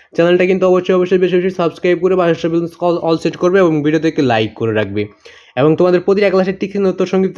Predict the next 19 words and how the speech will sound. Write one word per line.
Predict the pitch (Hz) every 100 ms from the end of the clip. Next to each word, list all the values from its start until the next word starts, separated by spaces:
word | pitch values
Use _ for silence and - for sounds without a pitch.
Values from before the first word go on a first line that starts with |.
| 175
প্রশ্ন | 175 190
উত্তর, | 175 185
রচনামূলক | 175 180 180 180
প্রশ্ন | 160
উত্তরগুলো | 170 180 175 165
সরাসরি | 170 170
গাইড | 156 151
থেকে | 175
দিচ্ছি, | 175 175
ওগুলো | 165 160
কীভাবে | 175 170
দেখবে | 175 175
সেটা | 170 165
বলে | 170 170
দিয়ে | 185
আজকের | 170 170
উত্তরটা | 160 147
বলে | 135 131
দিচ্ছি। | -